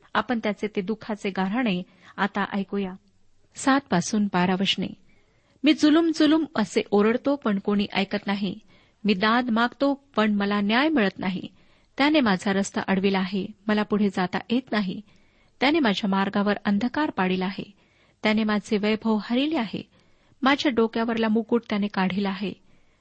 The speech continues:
त्याने मला चोहोकडून भग्न केले आहे व माझे आटोपले आहे. त्याने वृक्षाप्रमाणे माझी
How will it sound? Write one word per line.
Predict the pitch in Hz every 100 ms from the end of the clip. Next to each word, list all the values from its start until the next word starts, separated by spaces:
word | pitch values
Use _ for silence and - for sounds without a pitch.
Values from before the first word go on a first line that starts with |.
| _ -
त्याने | 208 202
मला | 196 196 214 - _ _ _
चोहोकडून | - 277 302 285 240 240 190
भग्न | 269 285 320
केले | 208 196
आहे | 185 190 - - - - -
व | 208
माझे | 220 220 - 220 -
आटोपले | 190 208 - 196
आहे. | 190 208 208 _ _ _ _ -
त्याने | 269 269
वृक्षाप्रमाणे | 277 277 - 269 196 190 208 220
माझी | 202 196 -